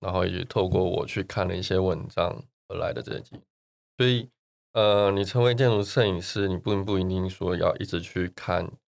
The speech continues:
跟建筑摄影有关的东西，其实你可以去广泛的汲取其他领域的东西，然后去消化它们，让它变成是你内化的一些创作能量。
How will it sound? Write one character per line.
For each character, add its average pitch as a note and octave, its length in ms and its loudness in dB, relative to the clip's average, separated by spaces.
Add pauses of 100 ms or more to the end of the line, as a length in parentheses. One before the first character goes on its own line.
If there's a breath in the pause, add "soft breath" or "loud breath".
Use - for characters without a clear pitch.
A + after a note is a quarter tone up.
跟 G2+ 120 0
建 G#2+ 120 2
筑 F#2 80 2
摄 F#2+ 140 0
影 F2+ 100 0
有 D#2 120 -4
关 - 220 -4
的 - 80 -6
东 - 100 -10
西， - 180 -14
其 F#2+ 140 -6
实 G2+ 100 -2
你 F#2 160 -2
可 G#2 180 0
以 F#2+ 100 0
去 - 240 -4 (220)
广 F2+ 220 2
泛 C3+ 160 4
的 G#2 120 4
汲 G2 200 -4
取 G2 180 -6
其 E2+ 220 -8
他 F#2+ 280 0 (140)
领 F2+ 140 -4
域 G2+ 140 0
的 F#2+ 100 2
东 E2+ 260 -4
西， - 300 -10
然 F#2 100 -2
后 A2 180 4
去 B2 160 2
消 A2 240 6
化 G#2+ 240 4
它 F2+ 120 0
们， F2 80 -2 (340)
让 A2 120 2
它 G#2 40 4
变 G#2 200 0
成 G2+ 160 -2
是 G2+ 200 -2
你 F#2+ 160 -4 (320)
内 G#2+ 200 2
化 F#2 260 2
的 - 260 -4 (120)
一 G2+ 40 -10
些 F#2 600 0
创 A#2 180 0
作 G2 160 2
能 D#2+ 200 0
量。 G2+ 200 2